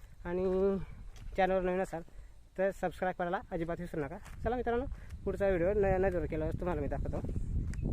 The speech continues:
मित्रांनो, अं, दरवर्षी काय एवढ्या लवकर आपली नदी येत नाही. या शक्यतो मित्रांनो कुठंच एवढ्या लवकर पाणी, पाऊस पडत नाही.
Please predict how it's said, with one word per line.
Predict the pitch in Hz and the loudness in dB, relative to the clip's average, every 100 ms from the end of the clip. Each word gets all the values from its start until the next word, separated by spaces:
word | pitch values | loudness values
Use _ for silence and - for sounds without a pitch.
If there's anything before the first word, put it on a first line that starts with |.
| - - - - - | 0 -4 -6 -10 -8
मित्रांनो, | 175 185 208 285 - - 180 | -4 -2 -2 -4 -12 -18 -10
अं, | 175 170 170 170 165 139 - - - - - - | -6 -4 -2 -2 -4 -8 -16 -20 -20 -20 -20 -6
दरवर्षी | 170 196 226 220 190 | 0 2 2 2 2
काय | 180 175 | 4 4
एवढ्या | 180 180 | 6 4
लवकर | 151 135 147 | 2 0 -2
आपली | 143 139 156 151 143 | -2 -2 0 0 0
नदी | 135 - 160 | -4 -6 -2
येत | 151 131 | -2 -2
नाही. | 147 208 147 | -6 -8 -8
या | 131 135 135 123 - | -8 -10 -14 -18 -14
शक्यतो | - 139 139 | -12 -8 -8
मित्रांनो | 156 160 160 151 - _ _ _ _ | -6 -8 -10 -14 -20 _ _ _ _
कुठंच | 165 147 | -14 -6
एवढ्या | 180 185 | 0 0
लवकर | 156 131 131 | 0 -4 -6
पाणी, | 135 135 135 131 | -4 -4 -4 -4
पाऊस | 135 135 | -6 -6
पडत | 143 131 | -8 -8
नाही. | 143 | -10